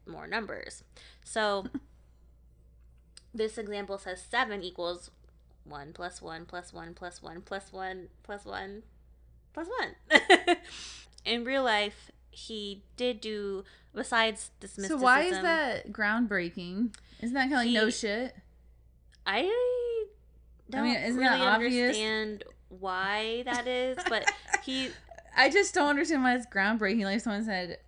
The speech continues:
Speaker 2: "I have one banana, and you have one banana, and we have two bananas," I wouldn't be like, "Wow."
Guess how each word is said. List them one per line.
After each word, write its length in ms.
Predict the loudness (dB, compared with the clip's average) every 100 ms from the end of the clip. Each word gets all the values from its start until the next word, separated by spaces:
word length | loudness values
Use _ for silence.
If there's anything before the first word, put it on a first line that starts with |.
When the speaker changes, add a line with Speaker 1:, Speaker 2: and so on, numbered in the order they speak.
| -2
Speaker 2:
"I 100 | 0
have 160 | 0
one 240 | -2 0 0
banana, 520 | -2 -4 -4 -6 -6
and 180 | -4 0
you 120 | 2
have 120 | 0
one 200 | -2 -2
banana, 500 | -2 -4 -4 -4 -6 -2
and 180 | 2
we 140 | 4 4
have 160 | 2
two 220 | -2 -2 -2
bananas," 600 | -2 -4 -4 -4 -6 -10 -16 -20 -20 -4
I 120 | 2
wouldn't 220 | 4 6
be 80 | 4
like, 180 | 4 2
"Wow." 960 | 6 8 8 8 8 8 6 4 0